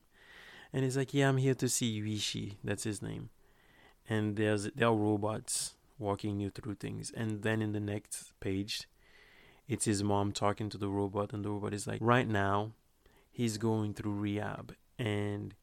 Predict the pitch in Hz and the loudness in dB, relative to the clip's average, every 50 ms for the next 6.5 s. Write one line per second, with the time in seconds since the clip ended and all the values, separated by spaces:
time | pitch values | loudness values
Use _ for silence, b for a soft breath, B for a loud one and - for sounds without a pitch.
0 | _ _ _ _ _ _ _ _ _ _ _ - 120 110 - - - - - - | _ _ _ _ _ _ _ _ _ _ _ -4 -2 -2 -2 0 0 2 2 4
1 | 120 113 110 110 107 107 104 104 101 98 - - 104 101 98 - - 107 98 - | 4 4 4 4 2 2 2 2 0 0 -2 0 0 -2 -2 -4 -6 -8 -8 -6
2 | - 104 98 98 101 101 - _ _ - - - 123 - - 113 107 101 98 107 | -6 -4 -4 -4 -4 -6 -10 _ _ -8 -6 -4 -4 -2 -2 -2 0 0 0 0
3 | 101 98 98 98 98 98 98 98 98 b b b b b b b b b b b | 2 0 0 -2 -4 -6 -8 -10 -12 b b b b b b b b b b b
4 | b - - 110 101 - - - 113 98 98 98 - - - 113 - - b b | b -4 0 2 4 6 6 6 4 2 2 0 -2 -4 -6 -6 -10 -14 b b
5 | b b b b b b b - 123 117 123 127 131 131 127 120 120 110 - 110 | b b b b b b b -2 0 2 4 4 4 4 4 4 2 2 2 0
6 | 110 117 131 139 139 123 104 101 104 | 2 4 4 4 4 4 2 2 -2